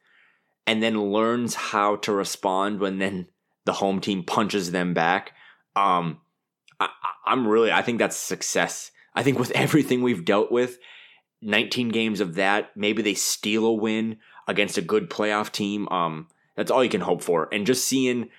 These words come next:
I mean, we're starting to see it, right? Like, we're not talking about a bunch of bullshit that's off the court. We're, we're, you can do a film room session now if you want, like, on basketball, on how Carl and Ant and Russell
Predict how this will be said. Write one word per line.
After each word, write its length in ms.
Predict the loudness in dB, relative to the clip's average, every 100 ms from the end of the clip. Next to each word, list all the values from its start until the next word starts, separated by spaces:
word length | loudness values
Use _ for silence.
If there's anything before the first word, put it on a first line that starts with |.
| _ _ _ -4
I 60 | 0
mean, 140 | 4
we're 80 | 4
starting 280 | 4 4 2
to 80 | 0
see 180 | 4
it, 60 | 4
right? 200 | 6 4
Like, 140 | 2
we're 80 | 2
not 180 | 2 2
talking 340 | 0 0 0
about 220 | 0 2 2
a 40 |
bunch 200 | 0 -2
of 100 | -2
bullshit 480 | 0 0 0 -2 -2
that's 260 | -4 -6 -18 _ _
off 240 | 2 2 2
the 80 | -2
court. 300 | 2 2 2
We're, 140 | -2 -2
we're, 320 | -4 -4 -8 -16
you 380 | -14 -2 0 2
can 380 | 2 0 -2 -6
do 260 | 0 2 2
a 120 | 0 -6
film 400 | -8 0 2 2
room 200 | 0 0 0
session 380 | 0 0 -2
now 220 | 0 0 0
if 80 |
you 100 | -2
want, 300 | 2 2 2
like, 240 | 0 -2 -4 -20 _ _ -2
on 260 | 0 0 -6 _ -4
basketball, 760 | 2 2 2 -4 -8 -12 -14 _ _ -4
on 180 | -2 2
how 200 | 2 2
Carl 580 | -2 0 2 4 2
and 160 | 0 -2
Ant 320 | -4 -6 -6
and 140 | -4 0
Russell 440 | 0 0 -2